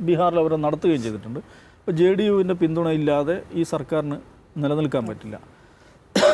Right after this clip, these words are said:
കാസ്റ്റ് സെൻസസിനെ എതിർക്കുന്ന ഒരു പാർട്ടിയുമായി കൂട്ടുചേർന്ന് ജെ ഡി യുവിന് ബീഹാർ ഇലക്ഷൻ അഭിമുഖീകരിക്കുന്നതിൽ പ്രയാസമുണ്ട്. അത് ഇതിനൊരു കാരണമായേക്കാം എന്ന് പറയുന്നുണ്ട്.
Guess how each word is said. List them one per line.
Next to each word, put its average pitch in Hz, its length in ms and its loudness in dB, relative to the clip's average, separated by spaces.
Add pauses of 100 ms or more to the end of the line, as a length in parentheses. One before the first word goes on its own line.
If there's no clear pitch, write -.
(480)
കാസ്റ്റ് 180 320 0
സെൻസസിനെ 185 560 -2
എതിർക്കുന്ന 180 560 -2 (400)
ഒരു 160 100 0
പാർട്ടിയുമായി 151 800 -2 (140)
കൂട്ടുചേർന്ന് 139 720 -2
ജെ 135 240 -2
ഡി 139 80 0
യുവിന് 139 260 -2
ബീഹാർ 139 420 -4
ഇലക്ഷൻ 151 340 -6
അഭിമുഖീകരിക്കുന്നതിൽ 165 760 -4
പ്രയാസമുണ്ട്. 127 460 -6 (720)
അത് 185 180 0
ഇതിനൊരു 180 340 0
കാരണമായേക്കാം 135 840 0
എന്ന് 147 140 -4
പറയുന്നുണ്ട്. 120 440 -6